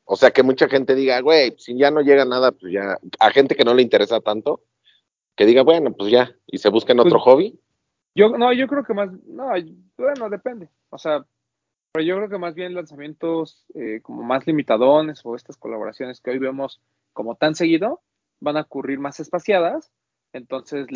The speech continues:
Speaker 2: pues, va a haber más gente, yo creo que interesada, ¿no? Porque los revendedores a lo mejor hoy pueden dejar a pasar un lanzamiento porque, pues, todavía tienen del otro y saben que viene otro todavía que pueden vender más fácil. Por ejemplo, esta, esta semana, ¿no? Que estuvo lo de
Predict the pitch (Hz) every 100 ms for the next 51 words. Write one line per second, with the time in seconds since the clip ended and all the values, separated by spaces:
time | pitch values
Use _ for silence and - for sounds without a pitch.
0 | 120 _ 131 _ _ _ - 127 127 123
1 | _ 127 117 123 117 110 123 120 120 101
2 | 101 113 110 _ _ _ _ _ _ _
3 | _ - - 156 - 131 120 127 123 127
4 | 143 151 135 117 139 143 131 147 135 127
5 | 135 135 127 131 123 151 143 143 - 120
6 | 131 131 120 113 113 107 101 _ _ _
7 | - - 139 135 - 135 135 120 120 143
8 | 156 156 127 120 131 131 120 120 120 120
9 | 120 _ 123 120 - 120 120 107 120 120
10 | - - 185 302 _ _ _ _ _ 170
11 | 160 190 185 190 - 190 156 160 170 143
12 | 113 _ 139 262 _ _ _ _ - -
13 | - 139 147 143 123 117 117 113 110 110